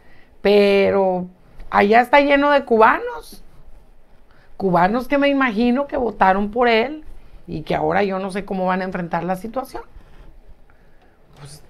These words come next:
a lo mejor ellos estarán contentos, a lo mejor ellos pensarán que Estados Unidos es nomás para, para una parte de latinos y que los de Centroamérica, pues, no tenemos nada que estar haciendo aquí, pero en fin.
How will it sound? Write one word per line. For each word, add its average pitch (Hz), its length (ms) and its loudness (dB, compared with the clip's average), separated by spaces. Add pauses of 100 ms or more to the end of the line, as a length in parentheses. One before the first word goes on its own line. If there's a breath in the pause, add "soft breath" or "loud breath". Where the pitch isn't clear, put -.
a 170 120 0
lo 170 80 0
mejor 165 260 -4
ellos 196 240 2
estarán 175 400 0
contentos, 233 720 0
a 220 40 -8
lo 190 60 -8
mejor 185 280 -4
ellos 185 220 -4
pensarán 170 520 -6
que 175 80 -12
Estados 180 340 -4
Unidos 170 300 -6
es 175 100 -6
nomás 170 340 -6
para, 175 380 0 (360 soft breath)
para 165 240 2
una 180 320 -2
parte 180 480 2 (560)
de 165 180 0
latinos 208 720 -2 (720 soft breath)
y 113 120 -6
que 151 560 -2 (460 soft breath)
los 160 220 -2
de 165 120 -2
Centroamérica, 170 720 -4
pues, 156 140 0
no 156 120 -6
tenemos 160 320 -6
nada 165 220 -4
que 170 100 -12
estar 160 200 -8
haciendo 151 280 -10
aquí, 147 220 -14
pero 151 240 -6
en 151 80 -10
fin. 151 200 -10